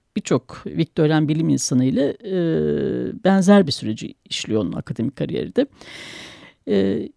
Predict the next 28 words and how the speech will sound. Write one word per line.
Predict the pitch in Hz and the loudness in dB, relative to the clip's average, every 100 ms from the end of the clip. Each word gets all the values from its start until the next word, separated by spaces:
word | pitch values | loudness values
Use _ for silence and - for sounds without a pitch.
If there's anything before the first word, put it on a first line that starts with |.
| _ _ _ - | _ _ _ -2
yani | 190 - - | 0 0 -2
varını | 160 190 180 185 170 | 6 8 8 6 4
yoğunu | 165 170 160 156 | 4 6 6 2
satıp | - - - | 0 -4 -6
çıkılan | - 160 156 156 | 0 4 6 6
tehlikeli | - 147 - 151 | 6 4 4 4
yolculuklar, | 143 120 104 - - 135 170 - - - | 4 2 -4 -8 -4 -4 -4 -12 -20 -6
e, | 156 | 0
yıllar | 156 156 185 180 185 | 2 4 6 8 6
yılı | 170 160 151 156 - _ - | 6 4 4 2 0 _ -8
zorlu | 143 160 160 | 2 4 4
coğrafyalarda | 147 160 147 143 156 139 | 2 2 2 0 -2 -2
yapılan | 147 - 156 151 | -2 0 0 2
araştırmalar, | - 143 127 - 139 127 - - - | 0 0 0 -2 0 0 -2 -8 -10
çizimler, | - 165 151 135 127 - 156 | -2 0 2 0 0 -6 -4
gözlemler, | 165 165 131 139 127 151 | 2 2 4 2 2 -2
atlatılan | - 160 175 - 165 156 | -2 0 0 2 2 2
hastalıklar | 143 - 147 160 - 226 294 _ _ _ _ _ _ _ _ - | 0 -2 -6 -8 -4 -4 -4 _ _ _ _ _ _ _ _ 0
ve | 254 | 2
sonra | 262 156 139 202 | 4 2 0 -2
tüm | - 208 | 2 2
bu | 156 | 4
birikimleri | 135 135 - 127 180 302 _ - | 2 -2 -2 0 2 0 _ -6
bilimsel | 214 139 - 139 175 | -2 0 0 -2 2
bir | 262 403 _ - | 0 0 _ 2
temele | 214 185 156 147 - | 4 6 6 4 0
oturtma | - - - - | -10 -10 -10 -12
çabası. | - - - - - | -10 -8 -6 -6 -8